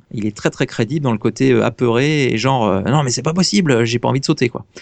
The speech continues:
On sent vraiment que il était, euh, bah, très in-, très impressionné par, euh, par le, le côté vertigineux de l'affaire. Et pour, euh, les scènes, justement, où, euh, bah, le, le, le côté cinématographique,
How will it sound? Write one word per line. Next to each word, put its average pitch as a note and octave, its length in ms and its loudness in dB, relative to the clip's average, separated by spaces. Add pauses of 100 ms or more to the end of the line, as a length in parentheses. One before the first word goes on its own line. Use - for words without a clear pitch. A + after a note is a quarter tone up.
(140)
On A#2+ 80 -2
sent D3+ 260 4
vraiment C3+ 360 4
que C3+ 340 0
il G#2+ 220 -6
était, B2+ 440 -2
euh, - 140 -6 (300)
bah, - 320 -4
très C3 240 0
in-, A#2 80 2 (240)
très C3 200 -2
impressionné B2 440 -2
par, A2+ 480 -4
euh, - 20 -6
par - 240 -8
le, A2 140 -6
le A2 100 -6
côté A#2 220 -2
vertigineux B2 480 -4
de B2+ 40 -4
l'affaire. - 320 -4 (440)
Et A#2+ 120 2
pour, C3+ 400 4
euh, G#2+ 600 2
les G2+ 160 -2
scènes, D#3+ 260 0
justement, A#2 560 -2 (420)
où, B2+ 360 4
euh, - 760 0
bah, - 180 -2
le, - 120 -2
le, - 300 -4
le - 180 -4
côté B2 460 4
cinématographique, B2+ 960 0